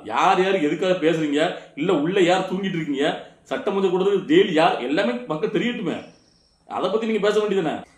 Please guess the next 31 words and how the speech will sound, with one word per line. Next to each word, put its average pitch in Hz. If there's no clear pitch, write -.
So, 147
அப்படின்ட்டு 147
வேற 160
லெவல்ல 165
அறிக்கை 147
விட்டுருக்காரு. 143
So, 156
இதெல்லாம் 160
பார்க்கும்போது 160
நம்மளுக்கே 160
ரொம்ப 160
சந்தோஷமா 156
இருக்கு, 135
தளபதி 156
விஜய் 156
அவர்கள் 151
சரியா 165
தரமா 170
கேட்கிறாரு 147
அப்படின்ட்டு. 135
ஏன்னா, 180
உண்மையே 143
நம்ம 156
எதிர்பார்க்கறது 151
அதான். 139
So, 202
உடனே 185
இந்த 190
சூழ்நிலையை 202
பயன்படுத்தி 180
திமுக 196